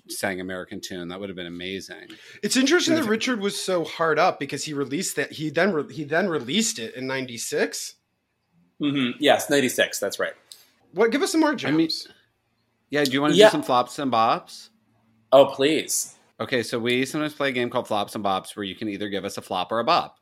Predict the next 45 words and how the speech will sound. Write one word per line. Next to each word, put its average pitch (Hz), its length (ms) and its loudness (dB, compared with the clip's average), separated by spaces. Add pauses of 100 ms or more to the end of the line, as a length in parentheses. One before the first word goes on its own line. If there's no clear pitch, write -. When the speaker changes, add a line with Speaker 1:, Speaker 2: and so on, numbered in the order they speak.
Speaker 1:
That's 95 260 -10
the 113 80 -4
whole 107 160 -2
game. - 360 -10
Speaker 2:
<laughs> - 60 -2
Yes, 165 920 4
girl. - 420 4
Speaker 1:
<laughs> - 1200 -2
Speaker 3:
All 151 220 12
right. 131 300 8 (240)
And, 180 240 8
and, 190 640 10
and 165 160 8
bop 156 220 12
can 175 160 4
be 160 100 6
defined 139 380 8
liberally 127 420 6
just 123 220 0
as 110 120 -2
a 117 60 0
song 113 240 6
we 107 100 0
do 107 180 0
want 101 180 0
to - 80 -8
listen 101 280 -4
to. 131 100 0
Speaker 1:
Absolutely. 117 840 4
Or 110 220 4
a 104 60 4
look 113 460 2
that 131 160 0
you 127 140 0
wanna 120 320 2
talk 117 340 0
about 107 340 2
or 104 100 0
Speaker 2:
Or 196 100 6
a 196 40 10
Speaker 1:
anything. 214 140 10
Speaker 2:
moment 220 340 12
in 226 120 12
Speaker 1:
Something 226 200 6
Speaker 2:
time. 180 800 6